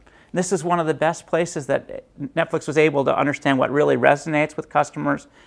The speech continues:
and what doesn't. And then I'm hoping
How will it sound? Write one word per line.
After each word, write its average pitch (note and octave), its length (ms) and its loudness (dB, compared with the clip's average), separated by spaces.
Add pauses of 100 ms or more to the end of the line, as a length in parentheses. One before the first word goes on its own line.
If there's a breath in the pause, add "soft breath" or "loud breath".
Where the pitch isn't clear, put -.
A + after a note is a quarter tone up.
(140)
and B2 140 -2
what F#2 180 -6
doesn't. G#2 380 -6 (1500 soft breath)
And F#3 160 0
then F#3+ 280 0
I'm E3 180 0
hoping G#3 560 0